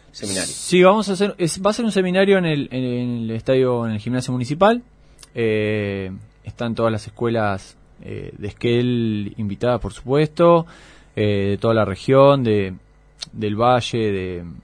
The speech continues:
Speaker 2: la zona de Bariloche, Villa Langostura, de la parte de Comodoro, de Trelew, está, está todo, toda la zona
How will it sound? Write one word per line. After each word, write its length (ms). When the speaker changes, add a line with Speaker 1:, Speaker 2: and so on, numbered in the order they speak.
Speaker 2:
la 120
zona 240
de 40
Bariloche, 600
Villa 200
Langostura, 680
de 120
la 80
parte 240
de 80
Comodoro, 440
de 60
Trelew, 340
está, 160
está 460
todo, 380
toda 240
la 80
zona 480